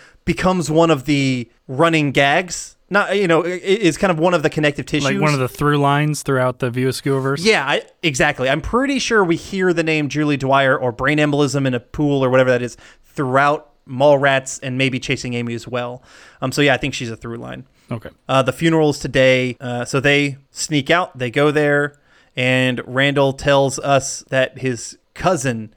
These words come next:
Speaker 1: he just gets a weird, a weird <laughs> story about his cousin who tried sucking his own dick and ended up breaking his neck. <laughs> And, um, he made it, but at what a price. <laughs> So.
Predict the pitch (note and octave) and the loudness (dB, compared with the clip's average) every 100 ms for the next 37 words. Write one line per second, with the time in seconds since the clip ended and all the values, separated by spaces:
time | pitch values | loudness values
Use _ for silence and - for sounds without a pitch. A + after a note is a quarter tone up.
0 | - F3 G#3+ - A3 D3 E3 G3 F3+ C3+ | -12 -10 -6 -4 -2 0 2 2 2 2
1 | G#3+ - - - F3+ C#3 C#3+ C#3+ - D#3+ | 2 0 -4 0 2 2 2 0 2 0
2 | C#3+ C3 C3 B2+ A#2+ A2+ _ - - _ | 2 -2 0 0 0 -6 _ -20 -20 _
3 | _ - C#3+ C3+ - - C#3+ C3+ C3+ B2+ | _ -2 0 0 0 -2 0 0 0 0
4 | A#2+ B2 - - C3 C3+ C3 B2 B2 C3 | 0 -2 -2 -12 -8 -6 -4 -2 -4 -4
5 | B2 B2+ A#2+ A#2 B2 A#2+ - - _ - | -6 -8 -10 -8 -8 -6 -8 -10 _ -10
6 | B2+ A#2+ A#2+ A#2+ A#2+ A#2 _ _ _ _ | -6 -4 -4 -4 -6 -12 _ _ _ _
7 | - D3 F#3+ C4 C#3+ C#3 _ _ B3 - | -2 2 2 2 -2 -4 _ _ -8 -8
8 | - B2+ C3+ C3+ C#3 B2+ C3 A#2 - - | -8 0 2 2 0 2 0 -2 -6 -4
9 | - - - C4 - - - A#3+ - - | -2 -2 0 -2 0 -2 -2 -4 -6 -12
10 | - - - C3 | -20 -18 -14 -12